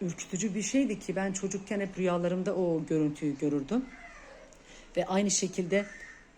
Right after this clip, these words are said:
başıma, başımıza gelince ben şey dedim, "Allah'ım," dedim, "deprem, sel, hani ne oluyoruz, ne olacak, daha, daha ne olabilir ki?" Yani biz <laughs>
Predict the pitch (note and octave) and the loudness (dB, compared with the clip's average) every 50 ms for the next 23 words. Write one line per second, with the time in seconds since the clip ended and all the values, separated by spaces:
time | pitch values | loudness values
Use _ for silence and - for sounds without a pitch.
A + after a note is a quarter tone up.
0 | - - - - - - - - - - - - - - - F#3 E3+ D#3 C#3+ - | -20 -18 -16 -16 -16 -16 -16 -16 -18 -18 -20 -20 -20 -16 -8 -4 -2 -2 -2 0
1 | - E3+ F3+ G#3+ A#3 - - E3 E3 D#3 D#3 - F3 E3+ E3+ F#3+ A3+ G#3 G3+ F#3+ | 0 2 2 2 2 0 0 0 0 2 2 2 2 2 2 4 4 4 4 6
2 | A3 B3+ B3 A#3+ B3 A#3+ - A#3 A#3+ A#3+ - A#3 B3 A3+ F3+ D#3+ - D#3 E3 F#3+ | 6 6 4 4 4 2 2 2 0 2 2 2 2 0 0 -4 -4 -4 -4 -2
3 | G3 G3 F#3 F3 E3 D#3 D3 D#3 C#3+ C#3 - - - - - F#3+ F#3+ F#3+ F#3+ - | -2 -2 -2 -2 -2 -4 -4 -6 -8 -10 -10 -16 -20 -8 0 0 0 0 0 -4
4 | F3+ F#3 F#3+ F#3 F3 - - - G3 F#3 F#3 F3+ - - - - - - F#3 F3 | -4 -4 -4 -4 -6 -6 -2 0 0 0 0 -2 -10 -20 -20 -16 -4 0 2 2
5 | F3+ F3+ F#3 G3+ G3+ G3 F3+ E3 E3 D#3 D3+ D#3 D3+ - - - - - - - | 4 4 6 6 6 6 4 4 2 2 2 0 0 -4 -10 -14 -18 -20 -20 -20
6 | - - E3+ F#3+ F#3 F3+ E3 D3+ E3 D#3 D3+ - F3 E3 F3 F3 E3+ E3+ E3 E3+ | -6 0 2 4 4 4 4 4 2 0 -2 -2 -4 0 0 0 0 0 -2 -6
7 | E3 F3 E3+ E3+ F#3 F#3+ G3+ G#3 F#3 F3+ F3+ E3+ D#3+ E3+ E3+ F#3+ F#3 - G#3 G3+ | -4 -4 -2 2 4 4 6 6 6 4 4 2 2 2 2 2 0 0 -6 -6
8 | - - - - E3 D3+ D#3+ D#3+ E3 E3 - - - - - - - - - - | -6 -6 -6 -2 0 0 0 0 -2 -2 -4 -6 -8 -12 -20 -20 -20 -20 -20 -20
9 | - - - E3 D#3+ | -16 -10 -2 -2 -2